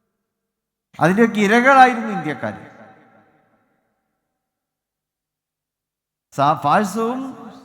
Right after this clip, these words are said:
സാമ്രാജ്യത്വവും ഏതാണ്ട് ഒരേപോലെയാണ്. പക്ഷേ സാമ്രാജ്യത്വം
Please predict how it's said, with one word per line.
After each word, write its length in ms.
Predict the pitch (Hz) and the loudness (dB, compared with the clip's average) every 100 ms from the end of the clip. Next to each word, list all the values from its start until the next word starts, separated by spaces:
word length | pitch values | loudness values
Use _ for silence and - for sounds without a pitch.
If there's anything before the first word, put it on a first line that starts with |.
| - | -6
സാമ്രാജ്യത്വവും 800 | 156 185 196 180 180 - 170 160 156 - - - _ - 127 | -2 0 0 0 -4 -8 -10 -10 -16 -20 -20 -20 _ -16 -8
ഏതാണ്ട് 340 | 135 139 135 131 131 139 - 127 | -4 -4 -6 -12 -14 -20 -20 -18
ഒരേപോലെയാണ്. 520 | 117 135 120 101 92 87 | -14 -12 -12 -12 -14 -16
പക്ഷേ 240 | - 139 156 220 - 143 160 _ _ _ _ _ _ - | -16 -16 -16 -18 -20 -20 _ _ _ _ _ _ _ -8
സാമ്രാജ്യത്വം 760 | 113 151 214 240 269 220 262 | -4 2 4 4 0 -2 -4